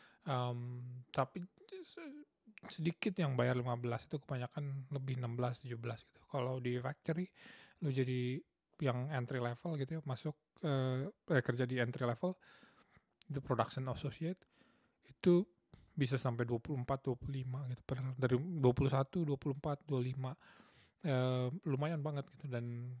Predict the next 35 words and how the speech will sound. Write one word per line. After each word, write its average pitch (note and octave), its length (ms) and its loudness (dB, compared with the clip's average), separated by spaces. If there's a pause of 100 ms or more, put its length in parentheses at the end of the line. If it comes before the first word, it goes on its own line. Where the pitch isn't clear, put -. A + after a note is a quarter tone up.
(120)
kerja A#2+ 260 4
empat A#2+ 240 0
puluh C3 160 2
jam E3+ 220 2
ya, A#2 240 -4
dihitung B2 340 -2
sendiri, D3 480 -2
lumayan B2+ 480 2
gitu. A#2 160 -8 (540)
Tapi F3 320 -2
dipotong C#3+ 340 -2
pajak C3+ 400 0
karena B2 160 -6
lu, C3 220 -4 (480)
eh, B2 360 -4 (220)
untuk B2 320 -2
mencapai B2 400 -2
American B2 320 -4
Dream B2 160 -6
tadi, B2+ 240 -2
lu E3 160 0
harus A#2 240 0
jadi B2 460 -8 (840)
resident D#3 540 0
gitu B2+ 100 -4
ya, E3+ 140 -2
eh, B2+ 420 -2
punya, A#2+ 360 -6 (420)
punya, A#2+ 560 -4 (960)
punya B2 160 -2
surat-surat C#3+ 560 4
gitu, B2+ 240 -6
Social G2+ 240 -10
Security, E3 560 0
punya A2+ 320 -6